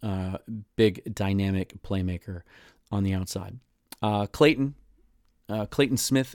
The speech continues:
at Clayton Smith N F L, um, a regular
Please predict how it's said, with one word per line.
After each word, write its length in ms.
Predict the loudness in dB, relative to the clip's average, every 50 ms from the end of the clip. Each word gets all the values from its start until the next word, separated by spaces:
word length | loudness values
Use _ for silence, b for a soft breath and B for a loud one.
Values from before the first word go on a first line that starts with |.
| 0 2
at 200 | 2 2 2 -2
Clayton 280 | -2 0 0 0 0 -2
Smith 300 | 0 2 4 2 2 2 2
N 120 | 4 6
F 140 | 6 6 6
L, 240 | 6 4 4 2 -2 b b b b b b b b b b b b b b -8
um, 500 | -6 -4 -4 -4 -4 -4 -6 -6 -8 -8 _
a 40 | -8
regular 720 | -2 0 0 0 2 4 4 4 4 4 2 0 -2 -6